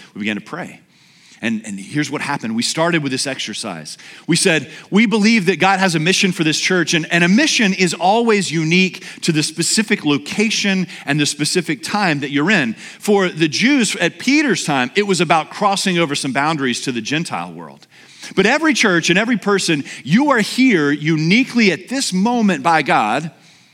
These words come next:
living where you do, in your apartment complex, in your part of town, in your house, whatever, you are here for a specific purpose. 'Cause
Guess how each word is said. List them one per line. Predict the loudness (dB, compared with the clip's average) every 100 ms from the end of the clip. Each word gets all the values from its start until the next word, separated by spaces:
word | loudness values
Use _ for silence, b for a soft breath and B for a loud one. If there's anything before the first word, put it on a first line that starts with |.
| b b b _ _ 0
living | 2 4 4 4
where | 4 4
you | 4 2
do, | 4 4 4
in |
your | 2 0
apartment | 0 0 0 0
complex, | 2 2 2 0 0
in | 0
your | 0
part | 0 0 0
of | 0
town, | 2 2 2
in |
your | 0 0
house, | 2 0 0
whatever, | 0 2 0 -6 B B
you | 2 4 4
are |
here | 2 4 2
for | 2 0
a |
specific | -2 -2 -4 -2 -4 -4 -6 -10
purpose. | -16 -14 -14 -14 -14 -16 _ _ _ _ b b b b b b b
'Cause | 0 0